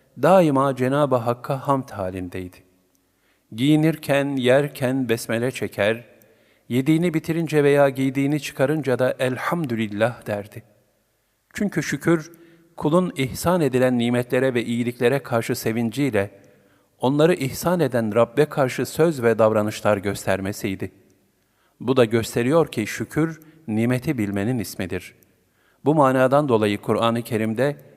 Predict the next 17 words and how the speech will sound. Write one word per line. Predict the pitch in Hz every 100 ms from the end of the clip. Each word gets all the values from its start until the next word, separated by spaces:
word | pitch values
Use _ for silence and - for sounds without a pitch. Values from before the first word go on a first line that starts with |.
| -
İslam'a | 120 - 123 139 165
ve | 117
imana | 117 110 113 117 131
şükür | 127 123 - 160
ismi | 120 - 95
verilmiştir. | 90 90 90 92 - 90 - - _ _ _ _ _ _ _ _
Seriyüs | - - 143 180 160 147
Sakati | - 131 - 135 151 143
buyuruyor: | 117 101 101 101 98 - - _ _ _ -
"Bir | 101 123 175
kimse | - 139 131 147 139
bir | 127 113
nimete | 117 113 113 131
kavuşur, | - 101 95 - 107 90 - _ _ _ _ _ -
şükrünü | - 147 - 156 165
ifa | - 117 117 123 104
etmezse | 101 - 139 147 - 107